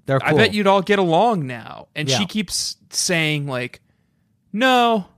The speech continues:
Speaker 1: No. No, I don't
Speaker 2: I
Speaker 1: need to.
Speaker 2: don't want to."
Speaker 1: Yeah. I think she's a villain. Um,
Speaker 2: I
Speaker 1: I'd
Speaker 2: think
Speaker 1: lo-,
Speaker 2: she's a villain, too.
Speaker 1: I'd love for you to describe this novel in sixty seconds. I'd love to use this big bad clock that I happen to have
Speaker 2: Jesus
Speaker 1: handy to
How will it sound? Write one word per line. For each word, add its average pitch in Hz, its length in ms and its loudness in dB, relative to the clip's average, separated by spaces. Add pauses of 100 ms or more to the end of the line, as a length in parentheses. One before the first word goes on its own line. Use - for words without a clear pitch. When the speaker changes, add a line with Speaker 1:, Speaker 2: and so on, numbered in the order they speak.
(360)
Speaker 1:
No. 226 240 -4 (420)
No, 254 80 -4
I 240 120 2
don't 208 80 0
Speaker 2:
I 226 60 4
Speaker 1:
need 254 60 4
to. 262 60 2
Speaker 2:
don't 233 200 0
want 160 260 0
to." 156 300 -2 (240)
Speaker 1:
Yeah. 135 220 -2 (760)
I 156 100 4
think 214 140 2
she's 247 180 -2
a 196 60 0
villain. 120 500 -2 (420)
Um, 190 260 2
Speaker 2:
I - 40 -2
Speaker 1:
I'd - 40 2
Speaker 2:
think 240 100 2
Speaker 1:
lo-, 311 100 0
Speaker 2:
she's 214 100 -12
a 190 40 -14
villain, 185 240 -8
too. - 280 -12 (140)
Speaker 1:
I'd 220 120 2
love 277 120 4
for 330 80 -4
you 339 100 0
to 330 60 -6
describe 220 420 0
this 190 180 -8
novel 170 340 -2
in 165 140 -10
sixty 165 260 -14
seconds. 127 520 -10
I'd 147 260 -6
love 143 160 -6
to 151 220 -8
use 147 220 -12
this 143 160 -16
big 127 240 -10
bad 123 220 -8
clock 117 260 -10
that 123 80 -18
I 123 60 -10
happen 131 240 -10
to 139 60 -10
have 135 100 -10
Speaker 2:
Jesus 143 480 -8
Speaker 1:
handy - 120 -16
to 117 260 -8